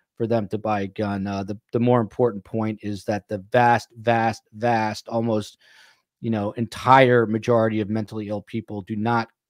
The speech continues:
commit violent crimes, but some who do are mentally ill. And I think that's, uh,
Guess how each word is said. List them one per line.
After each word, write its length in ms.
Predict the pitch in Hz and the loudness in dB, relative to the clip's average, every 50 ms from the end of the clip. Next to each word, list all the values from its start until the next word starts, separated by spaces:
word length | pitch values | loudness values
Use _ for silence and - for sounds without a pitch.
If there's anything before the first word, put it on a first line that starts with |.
| _ _ | _ _
commit 340 | - 113 107 101 98 98 - | -6 -6 -4 -4 -6 -8 -8
violent 440 | - 101 101 98 98 98 95 95 _ | -8 -6 -6 -6 -6 -8 -10 -12 _
crimes, 580 | - - - 107 98 92 95 92 95 98 95 - | -16 -8 -6 -4 -4 -4 -6 -6 -8 -10 -12 -14
but 140 | _ 104 95 | _ -16 -16
some 420 | - - - 117 110 110 110 107 - _ _ _ _ _ _ _ | -14 -4 -2 0 0 0 -2 -4 -6 _ _ _ _ _ _ _
who 100 | 117 110 | -4 -4
do 460 | 107 143 160 170 135 117 117 117 117 | 0 2 4 6 6 6 4 0 -2
are 180 | - 107 110 110 | -4 -2 -2 -2
mentally 520 | 107 110 110 101 - - 107 104 101 95 98 | 0 -2 -2 -4 -6 -8 -8 -8 -8 -6 -6
ill. 340 | 107 104 101 95 95 92 95 | -4 -4 -4 -4 -6 -8 -8
And 160 | 95 95 98 | -10 -10 -10
I 60 | 98 | -10
think 260 | 95 - 107 101 92 - | -10 -10 -10 -10 -10 -10
that's, 380 | - 101 101 95 - - - - | -8 -8 -8 -8 -10 -10 -6 -6
uh, 260 | 104 98 95 95 | -4 -4 -6 -8